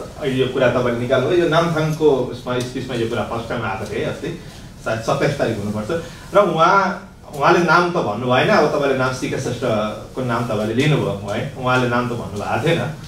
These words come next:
र उहाँ चाहिँ त्यही कुरा आउँदैछ, जुन ट्रेनिङ, जुन कार्यशाला भयो, त्यहाँ चाहिँ नारीको चरित्र हत्या गर्नको लागि गरिने ट्रेनिङ प्रदान गरियो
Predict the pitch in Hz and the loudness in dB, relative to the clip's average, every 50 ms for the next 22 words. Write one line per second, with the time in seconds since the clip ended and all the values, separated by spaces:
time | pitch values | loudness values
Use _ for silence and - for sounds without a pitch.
0 | - - - - - - - - - - 175 202 190 180 185 202 208 208 208 226 | -16 -16 -16 -18 -18 -18 -18 -18 -4 4 4 6 6 6 6 4 4 4 2 0
1 | 233 220 208 - - - - - - - 240 254 240 - 202 190 - 156 156 156 | -2 -2 -4 -4 -6 -8 -12 -14 0 4 4 4 6 6 6 6 6 4 2 0
2 | 156 214 208 - - - 208 240 254 262 - - - - - 175 160 165 170 175 | 0 0 -2 -2 0 2 4 4 4 2 0 -4 -6 0 2 4 4 6 4 4
3 | 185 180 - 156 143 175 175 - - 170 165 147 147 143 - 143 131 123 - - | 2 2 0 0 0 0 0 2 4 4 4 4 4 2 2 2 2 2 2 0
4 | - - - - 170 175 - - 160 165 170 170 165 160 170 170 180 208 220 220 | 0 -2 -2 0 0 0 0 0 2 2 4 2 2 0 0 0 2 2 2 0
5 | - - - - 127 120 131 151 165 190 208 214 - 208 - - 165 160 151 147 | -2 -8 -12 -8 -4 -2 2 4 6 6 6 4 4 -2 0 0 0 0 0 -2
6 | - 175 139 123 - 110 - - 196 196 196 190 165 156 123 123 123 127 120 117 | -2 -2 -2 -2 -4 -6 -2 2 4 4 6 6 4 2 2 0 0 0 0 -2
7 | - - - 131 120 117 123 135 123 123 139 143 143 147 180 - 190 196 196 185 | -2 -4 -4 -4 -6 -4 -4 -4 2 4 4 4 6 4 2 4 6 6 6 6
8 | 185 196 185 170 - 151 135 127 123 135 131 127 120 117 110 110 117 120 120 110 | 6 4 2 2 0 -2 0 2 2 0 2 0 0 0 0 2 2 2 2 0